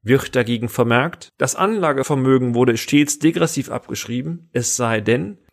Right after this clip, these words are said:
dass sich eine höhere lineare Abschreibung ergab“, dann zeugen diese Aussagen von einer klaren Sprache bei guten Bonitäten.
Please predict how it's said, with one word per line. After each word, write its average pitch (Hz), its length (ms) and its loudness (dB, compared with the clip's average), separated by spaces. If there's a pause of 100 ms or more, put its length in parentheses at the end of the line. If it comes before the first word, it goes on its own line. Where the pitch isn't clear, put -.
dass 135 160 0
sich 147 120 0
eine 131 160 2
höhere 143 440 2
lineare 135 540 2
Abschreibung 113 560 -2
ergab“, 110 500 -6 (200)
dann 156 200 2
zeugen 170 460 -2
diese 131 260 0
Aussagen 139 680 0
von 139 140 -8
einer 113 140 -2
klaren 143 460 0
Sprache 123 720 -4
bei 110 100 2
guten 113 380 -2
Bonitäten. 160 480 -2